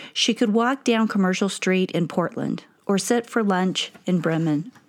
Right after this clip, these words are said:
without ever being identified as a two hundred million dollar woman. Yet by her death at sixty-five, she had become a legend. People searching for a label to describe her work called her a one-woman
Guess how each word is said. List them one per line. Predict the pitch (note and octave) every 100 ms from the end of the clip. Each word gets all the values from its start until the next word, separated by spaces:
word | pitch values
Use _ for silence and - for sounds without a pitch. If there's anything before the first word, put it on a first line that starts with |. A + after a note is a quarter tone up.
| - -
without | G#3+ A3+ A3+ -
ever | C4 C#4
being | B3+ B3
identified | G3+ G3+ F#3+ - - -
as | D#3
a | F3
two | - A#3+
hundred | G#3+ A3+ G#3 F#3
million | F#3+ F#3 E3+
dollar | D#3 D#3 D3+ D3
woman. | D3+ C3+ - - - _ _ - _ _ _ -
Yet | A3 G#3+
by | D#4 F#4
her | F4+
death | C4 C4 G3 - -
at | F#3+ -
sixty-five, | - B3 - G3 F3+ F3 - - - - _ _ _ -
she | - C4+
had | D4 C#4
become | A3 G3
a | D#3+
legend. | D3+ E3+ D3+ D#3 - - - _ _ _
People | - B3 C4 C4
searching | B3 A3+ A#3+ A#3
for | A3 G3
a |
label | F3+ F#3 G3 G3
to | F#3
describe | F3 - G3 F#3 F#3+
her | E3
work | E3 E3+ - -
called | - G3+ A3
her | - A#3+ A#3 -
a | F3
one-woman | D#3+ F#3 A3 G#3+ G3 F#3+